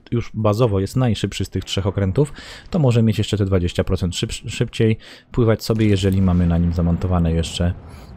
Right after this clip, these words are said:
y, to doładowanie do silnika, oczywiście, a nie spotter czy coś innego.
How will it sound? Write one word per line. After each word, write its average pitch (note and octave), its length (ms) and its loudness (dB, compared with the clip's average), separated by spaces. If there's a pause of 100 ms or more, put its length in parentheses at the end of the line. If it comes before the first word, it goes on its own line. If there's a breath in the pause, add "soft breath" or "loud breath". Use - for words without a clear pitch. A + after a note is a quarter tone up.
(100)
y, F2 540 0
to F#2+ 180 2
doładowanie F2+ 480 0
do E2+ 80 -2
silnika, G#2 440 0
oczywiście, F2+ 400 -4
a - 20 2
nie F2 100 2
spotter - 360 -2
czy - 120 -10
coś - 240 -8
innego. F2+ 300 0